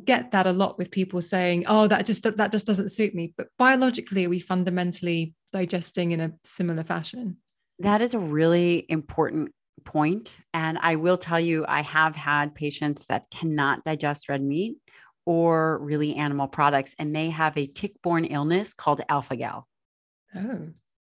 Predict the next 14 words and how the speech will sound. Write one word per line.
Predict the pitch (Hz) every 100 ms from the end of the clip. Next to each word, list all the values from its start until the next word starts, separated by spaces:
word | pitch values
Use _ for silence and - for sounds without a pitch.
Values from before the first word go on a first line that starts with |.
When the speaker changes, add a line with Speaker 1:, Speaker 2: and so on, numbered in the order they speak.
| _
Speaker 2:
Uh-huh. | 165 156 202 - _ -
And | 160
they, | 160
it's | - -
a | 156
red | 151 151 156
meat | 156 156
allergy, | 143 139 135 120 117 - _ _ _ _ _
quite | 160 143
frankly. | 131 131 - 127 - _ _ _ _ _ _ _
That | 175 175
being | 170 170
said, | 160 - 196 185 165 - _ -
um, | - 160 156 151 147 139